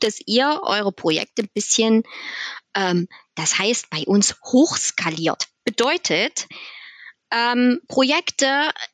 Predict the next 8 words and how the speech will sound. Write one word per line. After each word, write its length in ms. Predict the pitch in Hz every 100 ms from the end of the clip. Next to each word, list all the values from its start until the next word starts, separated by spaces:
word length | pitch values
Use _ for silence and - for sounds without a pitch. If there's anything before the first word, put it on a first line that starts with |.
| -
müssen 440 | 254 285 302 285
mindestens 420 | 311 302 277 277
hundertfünfzig 760 | 277 285 277 - 262 - 233 -
Leute 360 | 190 233 240
haben, 260 | 214 214 214
damit 280 | 202 208 208
sie 120 | 202
überhaupt 840 | - 185 170 170 226 277 - -